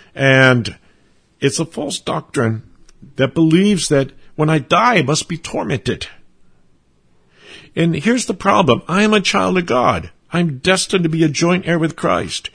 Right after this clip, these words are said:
He died for me. He took my sins, my mistakes.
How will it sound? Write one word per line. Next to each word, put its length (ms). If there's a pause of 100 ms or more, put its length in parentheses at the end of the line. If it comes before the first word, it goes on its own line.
(120)
He 180
died 500
for 140
me. 280 (100)
He 120
took 320
my 160
sins, 680 (480)
my 140
mistakes. 920